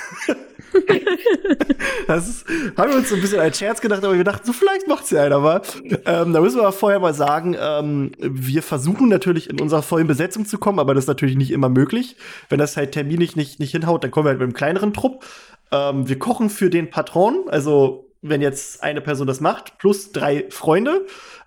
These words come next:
also ihr könntet es theoretisch auch zusammenlegen, falls ihr das mal irgendwann mal machen würdet. <laughs> Ähm, und bringen, äh, also und für uns und bringen selbst die Zutaten mit für Platz,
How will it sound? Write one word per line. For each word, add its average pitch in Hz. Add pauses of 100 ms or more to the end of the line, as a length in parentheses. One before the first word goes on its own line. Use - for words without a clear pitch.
(120)
also -
ihr 131
könntet 143
es -
theoretisch 127
auch 120
zusammenlegen, 135
falls 127
ihr 127
das 120
mal 139
irgendwann 165
mal 143
machen 151
würdet. 180
<laughs> 214 (800)
Ähm, 156 (640)
und 147
bringen, 185
äh, -
also 147
und 175
für -
uns 208 (580)
und 165
bringen 185
selbst 165
die 131
Zutaten 214
mit 220
für -
Platz, -